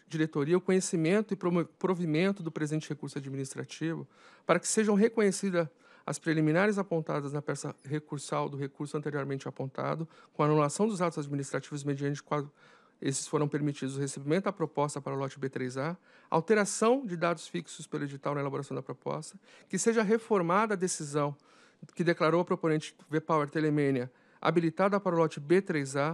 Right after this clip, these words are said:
desclassificando-a para os termos do referido lote. O reconhecimento dos argumentos articulados no presente recurso administrativo constitui ato imperioso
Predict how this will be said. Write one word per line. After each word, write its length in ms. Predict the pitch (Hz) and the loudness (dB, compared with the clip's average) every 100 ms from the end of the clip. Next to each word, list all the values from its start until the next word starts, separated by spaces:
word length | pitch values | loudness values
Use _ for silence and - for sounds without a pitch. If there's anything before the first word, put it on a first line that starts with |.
| 170 | -6
desclassificando-a 840 | 147 202 226 196 185 180 170 170 | 4 4 4 -4 -4 -6 -2 -2
para 140 | 160 165 | -2 -8
os 100 | - | -4
termos 200 | 151 151 | -4 -2
do 60 | |
referido 340 | 156 151 151 147 | -4 -4 -6 -4
lote. 360 | 139 127 - - - - _ | -4 -6 -10 -20 -20 -20 _
O 100 | - | -6
reconhecimento 920 | 143 202 - 233 220 - 165 127 143 - | 0 2 2 0 -2 -4 -6 -6 -10 -18
dos 180 | - 143 | -12 -2
argumentos 420 | 160 156 151 165 | -2 0 -2 -2
articulados 500 | 175 160 - 151 143 | -4 -8 -4 -2 -2
no 60 | 143 | -4
presente 360 | 139 135 175 185 | -6 -6 -6 -8
recurso 300 | 160 151 139 | -10 -10 -8
administrativo 720 | 135 135 - 123 - 156 147 _ - - _ | -10 -10 -12 -12 -8 -8 -10 _ -20 -20 _
constitui 560 | 185 202 185 - 220 - | 0 0 -2 -4 -6 -2
ato 340 | 175 202 - - _ - | 0 0 -4 -20 _ -8
imperioso 680 | 214 220 185 156 151 - | -6 -4 -4 -4 -6 -12